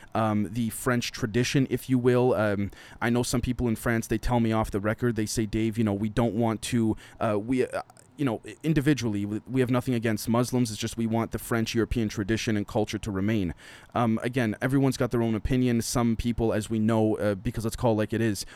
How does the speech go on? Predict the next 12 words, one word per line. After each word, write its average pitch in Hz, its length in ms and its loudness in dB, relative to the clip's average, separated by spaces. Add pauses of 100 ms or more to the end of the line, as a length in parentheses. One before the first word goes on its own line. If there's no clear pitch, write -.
(100)
all 131 180 4
over 113 120 0
the 104 80 -2
world, 107 300 4
there 101 100 0
are 107 60 0
still 117 240 0
some 117 180 -2
very 107 300 0
inherently 110 480 -2
racist 104 400 -4
people. 131 400 0